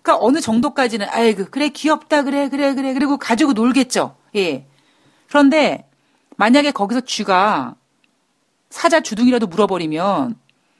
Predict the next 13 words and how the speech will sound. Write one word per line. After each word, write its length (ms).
예, 280
뭐 140
평판이고 540
나발이고 400
다 180
필요 180
없이 200
그냥 200
한 220
입에 100
확 240
잡아먹힙니다. 800
그래서 300